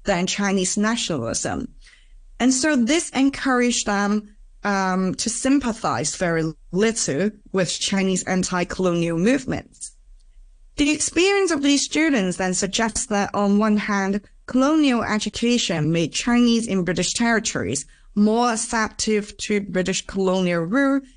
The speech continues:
and less responsive to Chinese nationalism. But on the other hand, British domination in Asia also made many feel that they didn't really have the option to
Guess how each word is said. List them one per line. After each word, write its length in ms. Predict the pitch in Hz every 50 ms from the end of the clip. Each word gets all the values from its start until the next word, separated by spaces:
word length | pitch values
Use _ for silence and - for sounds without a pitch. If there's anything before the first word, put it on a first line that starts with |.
| - - - -
and 240 | 214 214 202 208
less 300 | 214 214 220 220 - -
responsive 800 | 214 202 - - - - 208 196 196 202 202 - - 196 185 180 -
to 100 | - 196
Chinese 520 | - - - 185 180 180 180 180 180 -
nationalism. 880 | 220 220 220 196 - - 170 143 113 107 101 - - - 113 87 - - - - - - - - - - - - - -
But 120 | 254 254
on 160 | 262 262 277
the 100 | 262 262
other 220 | 254 262 254 247 247
hand, 480 | 247 - 247 214 170 - - 180 - - - _ _ - -
British 580 | 185 180 214 233 254 269 277 277 262 - - -
domination 760 | - 240 233 240 233 214 214 214 220 214 - 208 202 196 190
in 260 | - 190 190 190 180 -
Asia 580 | 196 202 214 214 196 - - 85 76 - - - - - - - - -
also 340 | 196 110 - - 220 202 185
made 300 | 185 180 175 175 - -
many 240 | - 180 175 175
feel 420 | 165 - - - 254 262 262 262 262
that 240 | 247 240 233 226 233
they 100 | 220 196
didn't 320 | 180 202 190 196 190 180
really 240 | 170 180 165 160 160
have 360 | 160 - - - - 226 233
the 140 | - 208 180
option 480 | 175 185 - - - 202 190 180 180 175
to 120 | - 196